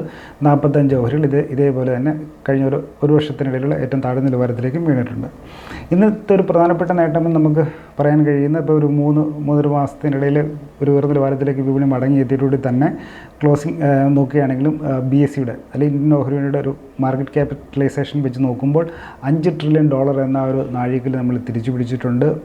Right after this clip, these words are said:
അതായത് ഇന്നത്തെ ഒരു ബി എസ് സിയുടെ ഒരു ക്ലോസിംഗ് ലെവൽ നോക്കുമ്പോൾ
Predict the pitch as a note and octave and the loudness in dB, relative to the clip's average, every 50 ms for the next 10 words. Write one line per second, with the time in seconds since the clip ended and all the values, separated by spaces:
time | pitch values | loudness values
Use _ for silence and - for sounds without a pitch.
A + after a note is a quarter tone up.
0 | - - - B2+ B2+ B2 B2+ B2+ B2+ B2+ B2+ C#3 D3 C#3+ - - - - - - | -12 -12 -8 -4 -2 0 0 0 0 2 2 2 0 0 -2 -8 -16 -18 -18 -12
1 | - - D3+ D3 D#3+ D3+ D3 D3+ D3 C#3+ C#3 C#3 C3+ - - D3 C#3+ C#3+ C#3 C#3 | -4 0 2 4 6 6 6 6 4 4 4 4 4 2 0 0 2 2 0 0
2 | C#3 C3+ B2+ A#2+ B2 C#3+ C#3 C#3 C3+ C#3 C3+ B2+ B2 A#2+ C3+ C3 C#3+ D3+ | 0 -2 -2 -2 -2 -2 0 0 0 0 0 -2 -2 -2 -2 -2 0 0